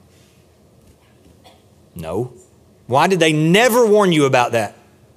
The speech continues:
It's not a real danger, at least not here, right? But what did they say? "Be careful when you're playing in the street,"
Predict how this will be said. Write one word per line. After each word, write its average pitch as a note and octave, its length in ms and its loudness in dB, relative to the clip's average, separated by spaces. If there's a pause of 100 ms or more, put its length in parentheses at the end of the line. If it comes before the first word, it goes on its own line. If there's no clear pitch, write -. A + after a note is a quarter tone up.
(1200)
It's - 120 -20
not D3+ 160 2
a D#3 40 2
real D#3+ 160 2
danger, D#3+ 320 0
at - 600 -20
least B2+ 160 -4
not D3 120 0
here, D#3 240 0
right? C3 240 0 (800)
But E3 140 0
what F#3 160 0
did E3 100 -2
they E3 140 0
say? D3+ 340 -2 (140)
"Be D3 100 -2
careful F#3 380 0
when F3 100 0
you're D#3 100 -2
playing E3+ 300 0
in D#3 80 0
the D3 80 -4
street," E3+ 400 -2